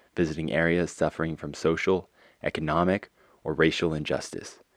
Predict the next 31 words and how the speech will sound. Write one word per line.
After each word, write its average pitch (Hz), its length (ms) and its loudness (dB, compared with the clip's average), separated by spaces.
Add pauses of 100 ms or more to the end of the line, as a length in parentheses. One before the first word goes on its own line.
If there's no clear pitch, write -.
(1080)
She - 160 4
reported 95 480 6
regularly 73 720 4 (140)
to - 100 0
Franklin, - 520 -4 (280)
and 71 140 -4
her 87 80 2
opinion 98 460 2
shaped - 380 2
many 80 300 2
of 98 100 -2
the 98 100 4
reforms 76 680 0
for 82 140 6
which 73 220 -2
history 85 360 2
celebrates 73 520 2
her 73 100 -2
husband. - 480 -2 (1120)
After 92 320 4
Franklin's 78 480 -2
death, - 380 0 (300)
President 95 420 4
Truman 80 500 -2
appointed 85 460 0
her 87 100 6
delegate 82 580 4
to - 100 -10
the 80 80 -2
United 73 340 -2
Nations, - 560 -10